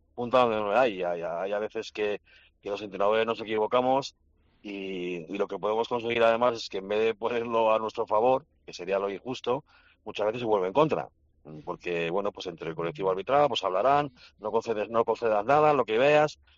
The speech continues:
y muchas veces a lo mejor por querer barrer para casa, pues te quedas, eh, con, con la puerta llena de,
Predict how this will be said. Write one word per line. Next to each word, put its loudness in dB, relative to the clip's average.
y -2
muchas 2
veces 4
a 6
lo 6
mejor 2
por -4
querer 4
barrer 4
para 6
casa, 2
pues -2
te -8
quedas, 4
eh, 2
con, -6
con -8
la 2
puerta 2
llena 2
de, -2